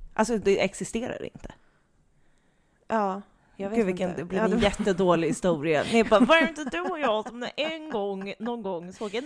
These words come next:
Speaker 1: meme?
Speaker 2: Nu tar det för långt.
Speaker 1: Ja, jag vet.
Speaker 2: Men vad, vad, ja, bra meme. Bra, jättebra meme.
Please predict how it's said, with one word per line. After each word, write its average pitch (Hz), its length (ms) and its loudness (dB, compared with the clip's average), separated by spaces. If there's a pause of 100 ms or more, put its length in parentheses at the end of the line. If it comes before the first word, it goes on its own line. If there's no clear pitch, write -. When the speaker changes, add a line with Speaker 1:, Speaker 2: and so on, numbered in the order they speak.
(100)
Speaker 1:
meme? 240 440 -10 (300)
Speaker 2:
Nu 196 140 -16
tar 160 160 -16
det 151 140 -18
för - 120 -20
långt. 139 200 -20 (220)
Speaker 1:
Ja, 208 140 -8
jag 190 200 -6
vet. - 500 -20
Speaker 2:
Men 240 140 -8
vad, 262 220 -4
vad, 233 220 -10 (140)
ja, 180 260 -8 (160)
bra 202 340 -6
meme. 165 360 -8 (120)
Bra, 170 360 -2
jättebra 160 440 -8
meme. 135 280 -12